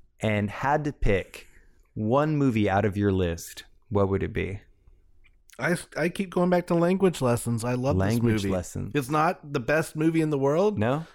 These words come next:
Speaker 2: But it hits me in all the feelies. It makes me happy. It makes me optimistic about people. And,
Speaker 1: There you go.
Speaker 2: you know, I liked it.
Speaker 1: Um, if I had to pick one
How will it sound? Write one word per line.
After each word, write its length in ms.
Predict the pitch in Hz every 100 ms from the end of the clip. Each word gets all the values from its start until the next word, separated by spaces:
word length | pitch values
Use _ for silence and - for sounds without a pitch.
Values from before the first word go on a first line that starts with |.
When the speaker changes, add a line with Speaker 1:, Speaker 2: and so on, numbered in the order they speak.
| -
Speaker 2:
But 100 | 127
it 80 | 123
hits 260 | 143 -
me 140 | 151 147
in 120 | 135
all 200 | 131 143
the 80 | 135
feelies. 480 | - 147 160 170 143
It 40 |
makes 220 | 135 135
me 80 | 131
happy. 560 | 113 120 139 175 185 - - - _ -
It 80 |
makes 180 | 120 120
me 80 | 131
optimistic 720 | 120 123 - 120 117 - 170 - _ -
about 300 | 127 135 147
people. 540 | - 196 - 101 - -
And, 300 | 117 117 117
Speaker 1:
There 80 | 107
you 60 | 117
go. 280 | 98 110 131 _ -
Speaker 2:
you 80 | 113
know, 140 | 127 -
I 60 |
liked 280 | 123 170 -
it. 160 | - - - - - - - - _ _ - - _ _
Speaker 1:
Um, 580 | 107 117 120 120 117 117
if 160 | 120 -
I 140 | 131
had 180 | 156 143
to 60 | 120
pick 280 | 127 -
one 480 | 107 104 104 101 101